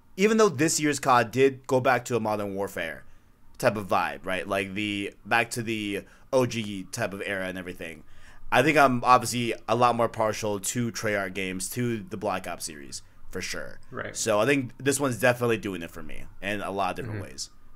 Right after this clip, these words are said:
Speaker 1: And I'm really excited to see what, what they got, you know?
Speaker 2: Right. So, correct me if I'm wrong, but Raven is the one doing the single player.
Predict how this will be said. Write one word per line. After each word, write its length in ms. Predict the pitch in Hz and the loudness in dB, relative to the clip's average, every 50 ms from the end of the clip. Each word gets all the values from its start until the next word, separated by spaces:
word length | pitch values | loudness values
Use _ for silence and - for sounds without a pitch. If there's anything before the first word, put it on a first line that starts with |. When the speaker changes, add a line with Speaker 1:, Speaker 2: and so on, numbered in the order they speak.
| - - - | -16 -6 0
Speaker 1:
And 100 | 113 127 | 4 6
I'm 100 | 131 131 | 6 6
really 120 | 135 135 135 | 6 4 4
excited 280 | 123 - 117 104 98 | 4 4 2 2 2
to 60 | - - | 0 -4
see 100 | 104 92 | -8 -8
what, 240 | 82 85 82 78 - _ - | -8 -10 -12 -12 -12 _ -14
what 200 | 87 95 90 80 82 | -10 -10 -10 -10 -10
they 80 | 82 | -12
got, 260 | 76 76 69 60 - - - - - - - | -12 -12 -14 -14 -14 -16 -20 -18 -16 -16 -14
you 80 | - 71 | -14 -14
know? 100 | 65 62 - - - - - | -16 -16 -18 -18 -20 -16 -8
Speaker 2:
Right. 200 | - 98 90 90 95 - - - - | -6 -4 -4 -4 -8 -12 -18 -20 -10
So, 640 | - - - 131 127 123 123 120 120 110 98 - - - - - - - - - | -6 -2 0 2 2 2 2 2 2 0 -2 -4 -8 -16 -20 -20 -20 -20 -16 -16
correct 360 | - - - 120 123 123 - | -10 -4 0 0 0 0 -2
me 60 | 143 139 | -6 -6
if 100 | - - | -6 -4
I'm 120 | 123 117 | -4 -2
wrong, 260 | 113 110 110 110 107 | 0 0 0 0 0
but 100 | 101 101 85 | -2 -4 -4
Raven 680 | 90 101 98 101 113 123 135 135 131 139 143 143 151 143 | -4 -8 -2 0 2 2 2 0 0 -2 -4 -4 -4 -4
is 220 | 107 117 110 107 | -4 -4 -4 -4
the 80 | 110 110 | -4 -4
one 260 | 104 104 107 107 104 | -2 0 -2 -2 0
doing 220 | 110 107 104 104 | -2 -2 -2 -2
the 60 | 101 95 | -4 -4
single 280 | - - 101 98 95 | -4 -4 -4 -6 -6
player. 400 | 92 - 87 78 71 78 95 - | -8 -6 -4 -4 -4 -4 -6 -8